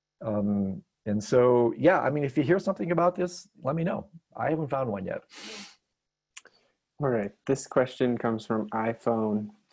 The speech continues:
Speaker 2: What does it mean when a D C speaks against our lucid experience? I guess that's a dream character. I had a lucid dream last night when I, uh,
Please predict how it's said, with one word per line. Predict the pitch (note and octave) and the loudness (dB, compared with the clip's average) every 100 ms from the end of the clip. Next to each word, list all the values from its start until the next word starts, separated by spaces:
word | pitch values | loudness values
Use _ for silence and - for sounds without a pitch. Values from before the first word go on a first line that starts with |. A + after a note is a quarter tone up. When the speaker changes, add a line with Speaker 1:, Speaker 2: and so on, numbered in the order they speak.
| _ - - - - - | _ -20 -20 -20 -18 -10
Speaker 2:
What | C3+ C3 F#3+ - | -2 2 2 6
does | G#3 | 6
it | F3+ | 6
mean | B2 C#3+ C#3+ C#3 | 4 4 4 4
when | B2+ | 4
a | A#2+ | 4
D | A2+ A#2 C3+ D3 | 2 4 6 6
C | - C#3+ B2+ A2+ A#2 | 4 4 6 4 2
speaks | C3+ - - C#3+ C#3 - | -2 -2 2 2 2 -2
against | D3 B2+ A#2 B2 - | 2 2 2 0 0
our | A#2+ | 0
lucid | A#2 A#2 A2+ B2 A#2+ | 2 2 2 2 2
experience? | - - E3+ C3+ G2 - - - - | -4 0 2 2 0 -6 -8 -8 -4
I | |
guess | A#2 A2+ | -2 0
that's | A2+ G#2 | -2 -2
a | A2+ | -2
dream | A2 A2+ A2 | 0 0 0
character. | - - - C3+ - _ _ _ - | -4 -4 -8 -20 -20 _ _ _ -2
I | C3+ | 4
had | C#3+ | 6
a | C#3+ | 6
lucid | C#3 D3+ E3+ B2+ | 6 6 4 4
dream | C#3+ C#3+ | 4 4
last | B2+ A#2+ - | 4 2 2
night | A#2+ B2+ | 2 2
when | A#2+ B2 | 2 2
I, | A#2+ A#2 - _ _ - | 2 0 -4 _ _ 0
uh, | A#2+ A2 | 2 2